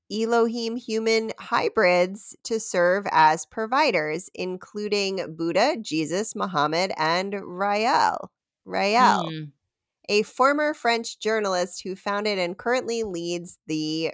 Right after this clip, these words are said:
Speaker 1: Raelian movement.
Speaker 2: Hmm.
Speaker 1: That's the core belief behind Raelism. <laughs> But it gets even more interesting. The movement believes that since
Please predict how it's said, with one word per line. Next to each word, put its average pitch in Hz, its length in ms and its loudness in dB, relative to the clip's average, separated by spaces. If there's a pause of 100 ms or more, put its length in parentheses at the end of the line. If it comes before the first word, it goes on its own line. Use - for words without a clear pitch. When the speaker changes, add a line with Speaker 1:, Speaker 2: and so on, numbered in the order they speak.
(120)
Speaker 1:
Raelian 160 1080 4
movement. 147 920 -10 (260)
Speaker 2:
Hmm. 160 680 -8 (580)
Speaker 1:
That's 285 280 4
the 208 160 -4
core 311 340 4
belief 269 480 0
behind 233 500 2
Raelism. 208 1200 4 (840)
<laughs> 196 380 2
But 190 220 0 (100)
it 185 140 -2
gets 240 320 2
even 220 340 -2
more 175 240 0
interesting. 196 840 -6
The 208 100 0
movement 262 480 2
believes 214 480 0
that 185 240 0
since - 560 -4